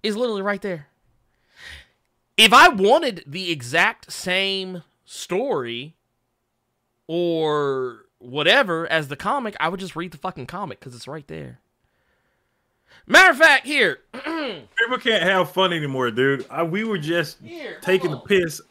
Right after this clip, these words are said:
Speaker 2: out of the whole recast T'Challa thing, and y'all in y'all goddamn feelings. Bruh, this whole thing is supposed to be fun and funny, and y'all crying, which is just gonna make us just go in on y'all worse. Like, bruh,
Speaker 1: <laughs> Look.
Speaker 2: you disagree with something,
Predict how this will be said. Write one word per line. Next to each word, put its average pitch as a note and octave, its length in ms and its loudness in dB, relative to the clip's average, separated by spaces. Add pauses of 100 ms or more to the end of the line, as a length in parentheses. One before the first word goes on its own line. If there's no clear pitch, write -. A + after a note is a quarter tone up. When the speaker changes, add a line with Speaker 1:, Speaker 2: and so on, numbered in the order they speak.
Speaker 2:
out D3 200 -2
of D3 80 -2
the C3+ 80 -4
whole D3+ 240 -4
recast C#3 580 -6
T'Challa C#3 280 -4
thing, B2 180 -4
and A2+ 80 -4
y'all C3+ 220 -2
in B2+ 80 -6
y'all B2 160 -4
goddamn A2+ 420 -8
feelings. F#2+ 340 -14 (340)
Bruh, B2+ 380 2 (280)
this F#3+ 240 2
whole E3+ 240 2
thing D#3 260 0
is C3 80 -6
supposed C3+ 260 -4
to A2+ 60 -12
be A#2 120 -6
fun A#2 400 -2 (280)
and A#2+ 160 -2
funny, B2 420 2
and A#2 140 -2
y'all G#2+ 220 -4
crying, A#2+ 540 -2 (300)
which B2 200 -4
is B2+ 80 -6
just B2+ 160 -2
gonna B2+ 140 0
make C3+ 240 -2
us C#3 140 2
just A2 160 -12
go C#3+ 220 0
in C#3+ 100 0
on C3+ 140 -2
y'all A#2+ 180 -4
worse. C3 320 0
Like, C#3 240 -2
bruh, G3 460 0
Speaker 1:
<laughs> D4 180 -10
Look. A3+ 240 4
Speaker 2:
you F3 60 4
disagree F3+ 380 -2
with F3 180 -2
something, D#3+ 380 -2